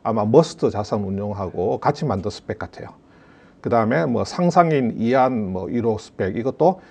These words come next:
그 상상인 투자증권하고 그 이안 투자자문인가요? 자산운용인가요? 거기하고 같이 만든 스펙 같고, 여기 뭐 현재가를 보시면 대부분의 스펙들이 한 이천 원대에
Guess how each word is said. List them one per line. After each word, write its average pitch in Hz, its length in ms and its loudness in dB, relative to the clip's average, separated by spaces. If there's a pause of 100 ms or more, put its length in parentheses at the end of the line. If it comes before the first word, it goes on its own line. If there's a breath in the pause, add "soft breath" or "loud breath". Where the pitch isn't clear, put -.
(120 loud breath)
그 110 80 -4
상상인 180 540 2
투자증권하고 104 1300 -2
그 101 160 0
이안 151 340 4
투자자문인가요? 113 880 -2
자산운용인가요? 95 840 -6
거기하고 123 540 0
같이 - 260 -8
만든 95 240 -4
스펙 - 360 -6
같고, - 340 -4 (260 loud breath)
여기 214 220 6
뭐 175 180 6
현재가를 233 560 8
보시면 175 540 2 (540 soft breath)
대부분의 214 600 8
스펙들이 160 760 4
한 139 280 0
이천 104 480 -2
원대에 143 880 4